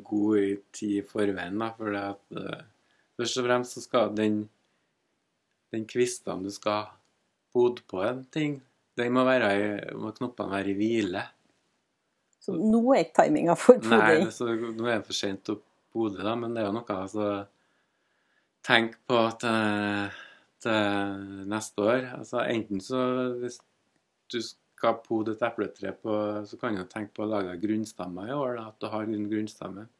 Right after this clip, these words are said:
Speaker 1: Hvis du skal
Speaker 2: Ja.
Speaker 1: pode for eksempel vill, du kan jo pode epler på rogn, for det er samme familie, sånn som jeg gjør på hytta, så kan du
Speaker 2: Mhm.
Speaker 1: jo grave opp en rogn om du har et ved skogen, eller om du har et som du plante som du bru-, kan bruke som grunns-,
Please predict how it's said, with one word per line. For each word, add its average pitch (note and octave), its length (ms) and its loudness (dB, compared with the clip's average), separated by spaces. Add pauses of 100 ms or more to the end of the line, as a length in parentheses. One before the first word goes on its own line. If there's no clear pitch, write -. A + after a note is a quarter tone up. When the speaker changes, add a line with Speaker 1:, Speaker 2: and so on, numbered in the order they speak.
(320)
Speaker 1:
Hvis A#2 140 -10
du - 20 -4
skal B2 120 -2
Speaker 2:
Ja. - 60 -2
Speaker 1:
pode B2 140 2
for A#2 80 -4
eksempel G2+ 480 -4
vill, G2 580 -2 (400)
du B2 60 -4
kan G#2+ 140 2
jo G2 60 -2
pode C3 320 2
epler G2 200 -4
på G2+ 200 2 (960)
rogn, A2 420 4
for C3+ 140 4
det B2 120 6
er - 40 6
samme A#2 160 4
familie, G#2+ 480 0
sånn A2 140 -6
som A2 140 -6
jeg G2+ 140 2
gjør G2 60 -12
på G#2 140 -6
hytta, A2+ 260 -2
så C3 140 -4
kan A#2+ 160 4
du G2+ 100 2
Speaker 2:
Mhm. G2 100 4
Speaker 1:
jo F#2+ 140 -2 (920)
grave A#2+ 320 6
opp F2+ 220 0
en A2 160 6
rogn G#2+ 400 0
om G#2+ 140 -4
du G#2 60 -4
har G2+ 200 0
et G#2 140 -4
ved G2+ 100 -10
skogen, F#2 500 -2
eller G2 240 -2
om F#2+ 60 -4
du G2 60 -2
har G2 260 0
et G2+ 140 -4
som G#2+ 160 -6
du G2 180 -6 (360)
plante G#2 400 -4
som G2 180 -6
du F#2+ 60 -6
bru-, G2 180 -6
kan G2 160 -6
bruke G2 180 -2
som F#2+ 160 -10
grunns-, G2 840 -4